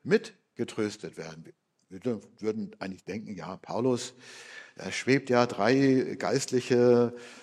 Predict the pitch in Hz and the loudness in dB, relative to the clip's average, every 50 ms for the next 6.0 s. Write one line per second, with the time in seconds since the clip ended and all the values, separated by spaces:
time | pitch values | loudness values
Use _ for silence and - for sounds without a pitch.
0 | - _ - 113 117 107 120 131 139 135 - - 139 131 - 117 113 123 127 139 | -20 _ -2 -2 0 4 4 4 4 4 0 0 -2 -2 0 -2 -2 2 4 4
1 | 131 - 120 123 127 123 120 - - - - 110 110 110 107 104 104 - - 104 | 4 4 2 2 2 0 -2 -6 -8 -10 -8 -8 -6 -6 -8 -8 -10 -8 -4 -4
2 | 101 101 101 101 98 90 87 73 67 _ - - - 78 _ _ _ - 101 110 | -2 -2 -2 -2 -4 -6 -10 -12 -14 _ -20 -20 -20 -20 _ _ _ -4 -2 -2
3 | 123 131 127 120 110 104 104 - - 107 110 117 104 117 117 117 107 101 - 110 | -2 -2 -2 -4 -4 -6 -8 -10 -10 -8 -8 -2 -2 0 0 0 0 -2 -2 -6
4 | 104 - - - 104 123 123 120 117 110 107 151 175 175 131 - - 113 104 92 | -8 -8 -4 -2 0 0 0 0 -2 -4 -4 -2 -2 -2 -2 -4 -2 -6 -4 -4
5 | - 104 98 101 - 123 165 190 180 - - - 78 76 78 - _ - - _ | -6 -8 -8 -8 -6 -4 -6 -4 -6 -8 -8 -8 -10 -10 -10 -12 _ -20 -20 _